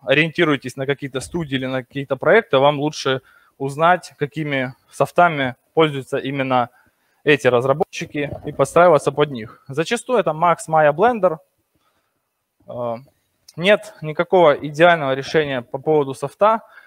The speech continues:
потому что в Maya есть прекрасный инструментарий, который отсутствует в Blender, и наоборот.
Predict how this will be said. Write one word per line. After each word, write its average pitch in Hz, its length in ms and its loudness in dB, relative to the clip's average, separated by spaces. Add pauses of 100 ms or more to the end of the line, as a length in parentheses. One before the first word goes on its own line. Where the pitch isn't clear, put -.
(160)
потому 180 360 2
что 120 300 -2
в 139 120 -10
Maya 175 260 4
есть 147 180 -2
прекрасный 156 440 0
инструментарий, 151 580 2
который 147 380 2
отсутствует 135 420 -6
в 135 100 -14
Blender, 175 380 -2 (220)
и 143 100 -4
наоборот. 151 600 2